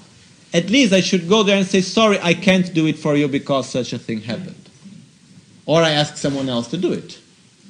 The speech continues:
So, when we make a commitment, it's very important to be able to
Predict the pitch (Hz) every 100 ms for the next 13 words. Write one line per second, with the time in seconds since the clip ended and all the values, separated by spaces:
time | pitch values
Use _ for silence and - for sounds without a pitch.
0 | - - _ _ _ - 160 127 - -
1 | - - 131 123 131 190 180 170 196 185
2 | 180 - 151 254 277 165 151 131 185 180
3 | 165 190 190 190 175 165 170 165 180 175
4 | 170